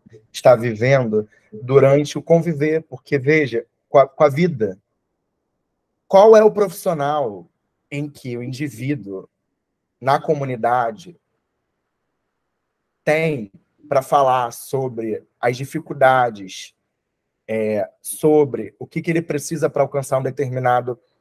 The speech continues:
resolução de um problema de saúde ou de um problema, é, pessoal? Esses elementos sobre essas dificuldades, sobre "me ajuda, eu preciso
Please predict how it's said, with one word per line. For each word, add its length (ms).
resolução 500
de 80
um 60
problema 380
de 80
saúde 680
ou 160
de 100
um 80
problema, 480
é, 340
pessoal? 840
Esses 400
elementos 960
sobre 360
essas 200
dificuldades, 1000
sobre 320
"me 100
ajuda, 480
eu 100
preciso 400